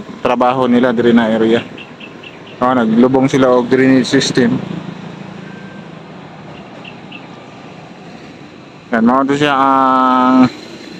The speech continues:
kuan, bypass road na nahumana. Karon gibungkag na po nila diri para mo sumpay na diri. Kaning dalaan na diri, mga kawerkats, padulong ni siya og Gaisano Grand sa City Gate.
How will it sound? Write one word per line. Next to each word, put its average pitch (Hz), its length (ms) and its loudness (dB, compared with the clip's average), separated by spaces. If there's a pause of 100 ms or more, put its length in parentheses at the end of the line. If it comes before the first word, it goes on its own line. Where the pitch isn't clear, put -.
(840)
kuan, 123 320 2
bypass 123 320 0
road 135 240 2
na 123 320 2
nahumana. 120 480 2 (1040)
Karon 127 400 4
gibungkag 120 720 4
na 131 80 2
po 127 160 2
nila 123 240 4
diri 117 240 0
para 120 160 2
mo 123 560 6
sumpay 131 480 2
na 127 160 0
diri. 123 160 2 (1040)
Kaning 175 400 2
dalaan 165 320 2
na 160 80 2
diri, 156 240 2
mga 151 240 2
kawerkats, 135 480 0
padulong 165 480 2
ni 156 80 2
siya 147 240 2
og 143 160 2
Gaisano 139 480 0
Grand 131 240 0 (720)
sa 123 240 2
City 143 320 0
Gate. 139 280 0